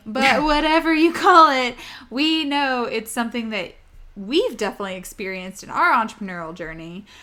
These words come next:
Speaker 1: But
Speaker 2: Mm-hmm.
Speaker 1: no one else is talking about the many, sometimes many, many twists and turns
Speaker 2: Mm.
Speaker 1: an entrepreneurial journey can take, right? Like,
Speaker 2: Yeah.
Speaker 1: no one else, it's like, poof, I'm, I've arrived.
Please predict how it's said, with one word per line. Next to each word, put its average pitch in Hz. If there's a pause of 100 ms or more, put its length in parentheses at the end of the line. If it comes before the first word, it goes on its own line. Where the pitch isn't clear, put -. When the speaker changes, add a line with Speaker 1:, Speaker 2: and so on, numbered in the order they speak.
(220)
Speaker 1:
But 247
Speaker 2:
Mm-hmm. 330 (680)
Speaker 1:
no 349
one 349
else 349
is 320
talking 349
about 226
the 254
many, 233
sometimes 226
many, 202
many 262 (380)
twists 285
and 269
turns 240
Speaker 2:
Mm. 160 (140)
Speaker 1:
an -
entrepreneurial 240
journey 202
can 220
take, - (180)
right? 214
Like, 208 (520)
Speaker 2:
Yeah. 240
Speaker 1:
no 254
one 247
else, 214
it's 220
like, 196
poof, 403
I'm, 233
I've 214
arrived. 190